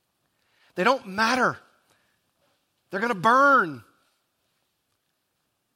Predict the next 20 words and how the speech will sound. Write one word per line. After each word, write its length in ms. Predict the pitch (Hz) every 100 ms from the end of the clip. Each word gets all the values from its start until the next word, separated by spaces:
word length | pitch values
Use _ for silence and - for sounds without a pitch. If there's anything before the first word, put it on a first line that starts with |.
| _ _
And 100 | 139
you 140 | 139 214
and 80 | 202
I 160 | 196
ought 160 | 175 170
to 80 | 160
be 280 | 165 160 - _ _
thinking 800 | - - - 220 214 208 202 175 135
deeply 520 | 175 190 - 180 180
about 560 | 156 139 156 147 - -
things 580 | - 185 185 185 170
that 140 | - 147
are 80 | 143
praiseworthy, 1120 | - - 175 175 160 143 151 156 160 139 123 - _ -
both 380 | 147 190 202 - _ -
coming 320 | 185 180 165 -
out 180 | 165
of 140 | 151 131 _
our 260 | 170 202 214
character, 580 | - 202 190 - 202